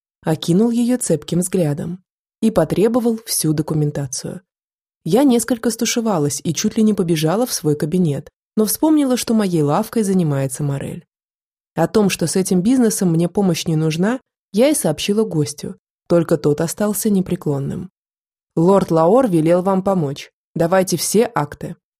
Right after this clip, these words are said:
Так он ещё и лорд. Хотя, наверное, несложно заработать себе какой-никакой титул, постоянно оказывая услуги аристократии. "Ну, здрасте. Шли его лесом, Адель.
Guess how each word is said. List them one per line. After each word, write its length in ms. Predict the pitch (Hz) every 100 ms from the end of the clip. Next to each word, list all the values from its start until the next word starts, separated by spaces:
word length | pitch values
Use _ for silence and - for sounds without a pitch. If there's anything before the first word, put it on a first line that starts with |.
| _ _ _
Так 180 | - -
он 100 | 160
ещё 380 | 151 147 - 151
и 40 |
лорд. 400 | 147 147 156 - - _ _ _ -
Хотя, 320 | 202 190 277
наверное, 600 | 262 202 220 254 233 233
несложно 560 | 226 240 262 262 233 180
заработать 540 | 196 165 226 285 254
себе 240 | - 196
какой-никакой 800 | 185 175 - 208 175 165 156 165
титул, 380 | 156 269 294 240
постоянно 720 | 226 196 165 156 165 240 240
оказывая 560 | 226 226 214 208 208 202
услуги 500 | 180 - 170 151 156
аристократии. 880 | - 165 156 165 156 151 151 - - _ _ _ _ _ _ _
"Ну, 280 | 185 220 254
здрасте. 580 | 202 170 147 - - - _ _
Шли 240 | - 208 254
его 200 | 233 190
лесом, 420 | 202 208 - 156
Адель. 400 | 156 175 151 -